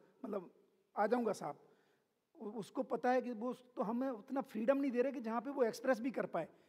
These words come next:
कि नहीं, नहीं, आठ बजे तो मेरे बच्चे को ये होता है, मैं दस बजे ही आ पाऊँगा। फिर वो बहाने बनाता है। ये भी बहुत important है, है ना? और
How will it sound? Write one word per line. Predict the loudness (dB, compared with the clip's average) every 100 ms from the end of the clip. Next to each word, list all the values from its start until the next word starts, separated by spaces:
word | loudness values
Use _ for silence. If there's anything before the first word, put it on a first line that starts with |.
| _
कि | -4
नहीं, | 0
नहीं, | 2 2
आठ | 2
बजे | 2 -2
तो | 0
मेरे | 0 0
बच्चे | -2 -4
को | 0 2
ये | 4
होता | 0 -2
है, | -2
मैं | -2
दस | -2
बजे | -2 0
ही | 0
आ |
पाऊँगा। | 0 -4 -10 -14 _ _ _ _ _ _
फिर | -6
वो | 0 -2
बहाने | -2 -10 -2 2 2
बनाता | 2 -2 -4
है। | -8 -10 _ _ _
ये | -4 0
भी | 0
बहुत | 0 -2 -2
important | -6 0 -2 0 -4 0
है, | 0 0 -8 -20 _ _ _ _ _ _ _ _ _ _ _
है | -4
ना? | -4 -4 -14 _ _ _ 0
और | 2 2 -2 -18